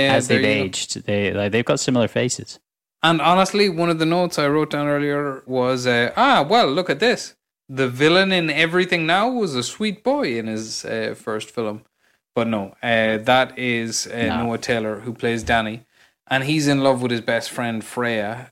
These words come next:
Speaker 1: who is, I don't know,
Speaker 2: Yeah, her
Speaker 1: kind of
Speaker 2: name's,
Speaker 1: like
Speaker 2: her name's Louise Carmen.
Speaker 1: Oh, the lady who plays her. Yeah, yeah. But, I mean,
Speaker 2: Oh, I thought
Speaker 1: she
Speaker 2: that's what you were reaching for, the name. <laughs>
Speaker 1: No, no, no, no, no, no. Uh, she's kind of, I mean,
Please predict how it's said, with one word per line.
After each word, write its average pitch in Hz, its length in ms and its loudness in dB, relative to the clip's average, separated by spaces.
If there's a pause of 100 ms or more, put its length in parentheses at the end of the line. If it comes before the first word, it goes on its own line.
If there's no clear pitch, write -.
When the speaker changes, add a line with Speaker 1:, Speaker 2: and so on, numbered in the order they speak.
(120)
Speaker 1:
who 113 480 -4
is, 127 1120 0 (380)
I 220 460 4
don't 180 180 0
know, 120 240 0
Speaker 2:
Yeah, 110 60 2
her 101 60 2
Speaker 1:
kind 113 200 4
of 123 60 4
Speaker 2:
name's, 147 320 0
Speaker 1:
like - 80 -16
Speaker 2:
her 127 80 2
name's 127 240 0
Louise 113 420 2
Carmen. 101 440 -4 (200)
Speaker 1:
Oh, 165 220 2
the 123 440 0
lady 131 260 0
who 117 60 0
plays 139 300 -2
her. 110 80 -4
Yeah, 123 200 0
yeah. 120 200 0
But, 151 220 0
I - 20 -4
mean, 160 280 0 (220)
Speaker 2:
Oh, 113 60 2
I 117 120 4
thought 143 180 4
Speaker 1:
she 123 60 4
Speaker 2:
that's 139 180 4
what 131 120 2
you 123 100 2
were 113 120 2
reaching 123 420 -2
for, 104 260 -2
the 113 120 0
name. 113 280 -2 (100)
<laughs> - 100 -10
Speaker 1:
No, 180 300 6
no, 143 180 2
no, 123 160 -2
no, 110 180 -6
no, 104 180 -10
no. - 100 -20 (180)
Uh, 151 500 2
she's 202 280 -2
kind 208 340 2
of, 147 340 2 (300)
I 240 100 6
mean, 190 360 2